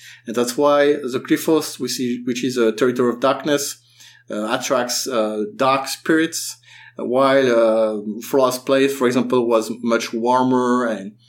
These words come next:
kinder, milder, that kind of stuff. So, uh, yeah, it, it's, uh, it expands our understanding of,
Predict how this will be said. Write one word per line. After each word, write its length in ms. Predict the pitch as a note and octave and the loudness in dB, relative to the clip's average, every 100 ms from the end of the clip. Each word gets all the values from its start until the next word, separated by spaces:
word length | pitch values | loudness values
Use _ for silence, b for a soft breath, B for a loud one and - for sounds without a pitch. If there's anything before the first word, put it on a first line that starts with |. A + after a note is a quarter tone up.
| b b - | b b -6
kinder, 520 | B2+ C3+ B2+ B2 B2 | -2 0 0 0 0
milder, 880 | A2 A#2+ B2 B2+ A#2+ A#2+ A#2+ B2 B2 | 0 0 0 0 0 0 -2 -4 -4
that 160 | B2 | -6
kind 120 | B2 A2 | -4 -6
of 80 | |
stuff. 440 | G#2+ A2+ G#2+ G#2 - B B B - | -4 -4 -4 -6 -16 B B B -6
So, 640 | - B2 A#2+ A#2 A#2 A#2 | -2 0 0 0 0 -2
uh, 20 | A2+ | -4
yeah, 280 | C3+ C#3 | 0 0
it, 160 | A#2+ - | 0 -4
it's, 180 | D#3 - | -6 0
uh, 280 | B2 A#2+ A#2 | 2 2 2
it 200 | A2+ C3+ | 0 -2
expands 680 | C3+ - D#3+ D#3 D3+ C#3 | -6 -2 0 2 0 -2
our 320 | C#3+ B2+ B2+ B2 | -2 0 2 2
understanding 680 | B2 A#2+ - C3+ B2 B2 | 0 -2 -2 -2 0 0
of, 180 | A2+ G#2+ | -2 -4